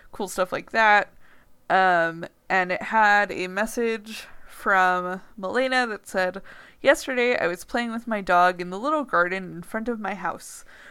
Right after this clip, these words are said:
I was trying to come up with new stuff for you guys. New puzzles, puzzles that would really make you think.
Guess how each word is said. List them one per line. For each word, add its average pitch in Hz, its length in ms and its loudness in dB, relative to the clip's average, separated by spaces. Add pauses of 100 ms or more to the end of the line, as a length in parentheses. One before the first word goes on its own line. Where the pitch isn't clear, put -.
(120)
I - 60 -6
was 226 120 -6
trying 370 240 -4
to 294 100 -10
come 262 180 -6
up 226 120 -4
with 220 140 -8
new 208 160 -8
stuff - 280 -4
for 175 120 -8
you 156 120 -6
guys. 78 440 -8
New 277 180 -8
puzzles, 180 500 -2
puzzles 233 380 -2
that 175 120 0
would 175 120 -4
really 254 260 -2
make 233 240 -8
you 226 60 -8
think. - 420 -12